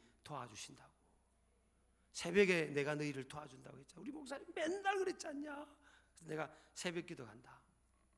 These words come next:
그래가지고 이 남편이요, 그날부로 새벽 기도하면서요, 꼭 두 번째 줄에 앉았습니다.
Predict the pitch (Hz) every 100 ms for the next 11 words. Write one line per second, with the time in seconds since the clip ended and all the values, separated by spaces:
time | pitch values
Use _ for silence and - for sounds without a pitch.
0 | _ _ _ _ _ _ - - 330 311
1 | 294 277 269 262 208 254 254 254 254 -
2 | - - 440 370 339 330 330 196 285 320
3 | 302 285 269 233 - - - - - 440
4 | 440 - 208 262 302 - - 214 160 143
5 | 123 - - -